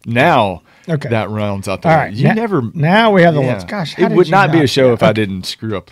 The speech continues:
Speaker 1: some list or something.
Speaker 2: I, exactly.
Speaker 1: I mean,
Speaker 2: Can't even read the
Speaker 1: yeah, I'm
Speaker 2: list.
Speaker 1: glad
Speaker 2: All right.
Speaker 1: keeping the
Speaker 2: So
Speaker 1: streak
Speaker 2: I didn't
Speaker 1: alive.
Speaker 2: even notice you missed
Speaker 1: Yeah.
Speaker 2: it. So that just shows me.
Speaker 1: Yeah.
Speaker 2: So the Infrared Outdoor, the G L thirty-five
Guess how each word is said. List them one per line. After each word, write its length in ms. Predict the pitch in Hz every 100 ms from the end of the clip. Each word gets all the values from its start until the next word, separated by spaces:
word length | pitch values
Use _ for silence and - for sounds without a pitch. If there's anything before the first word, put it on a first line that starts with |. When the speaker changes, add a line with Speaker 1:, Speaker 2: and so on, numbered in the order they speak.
| 85
Speaker 1:
some 340 | 90 - 107 92
list 380 | 95 92 - 90
or 100 | 82
something. 200 | 123 131
Speaker 2:
I, 60 |
exactly. 640 | 165 143 131 147 139 87 110
Speaker 1:
I 20 |
mean, 40 | 104
Speaker 2:
Can't 260 | 190 277
even 200 | 285 262
read 220 | 233 233 190
the 80 |
Speaker 1:
yeah, 40 | 175
I'm 60 |
Speaker 2:
list. 120 | 160 123
Speaker 1:
glad 120 | 151
Speaker 2:
All 40 | 202
right. 220 | 247 165
Speaker 1:
keeping 140 | 156 247
the 100 | 233
Speaker 2:
So 100 | 226
Speaker 1:
streak 120 | 220 170
Speaker 2:
I 80 |
didn't 120 | 220 214
Speaker 1:
alive. 80 | 170
Speaker 2:
even 120 | 143
notice 340 | 156 151 139 143
you 80 |
missed 220 | 135 143 104
Speaker 1:
Yeah. 120 | -
Speaker 2:
it. 60 | -
So 180 | 131 131
that 160 | 135
just 160 | 127 -
shows 260 | 127 113
me. 80 | 110
Speaker 1:
Yeah. 60 | 95 - - - -
Speaker 2:
So 180 | 226
the 240 | 220 220 214
Infrared 300 | 233 240 233
Outdoor, 400 | 208 180 185 208
the 100 | 175
G 220 | 123 151
L 140 | 175 156
thirty-five 760 | 175 170 151 - 151 147